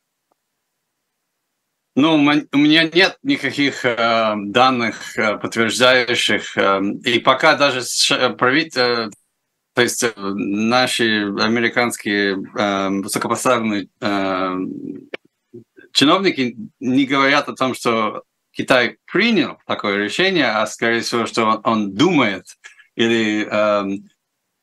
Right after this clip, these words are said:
эм, с-, ну, что, возможно,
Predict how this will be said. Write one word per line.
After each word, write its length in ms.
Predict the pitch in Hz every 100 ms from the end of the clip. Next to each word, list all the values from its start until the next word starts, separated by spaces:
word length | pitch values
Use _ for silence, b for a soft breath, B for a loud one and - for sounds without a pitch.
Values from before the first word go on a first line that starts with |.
| _
эм, 2000 | 113 107 104 101 98 98 98 98 98 98 98 98 101 104 104 104 - - - - - - - _ _
с-, 180 | - - - -
ну, 380 | 139 139 107 92 _ _ _ _ _ _ _ -
что, 180 | -
возможно, 840 | 127 131 135 196 175 139 117 101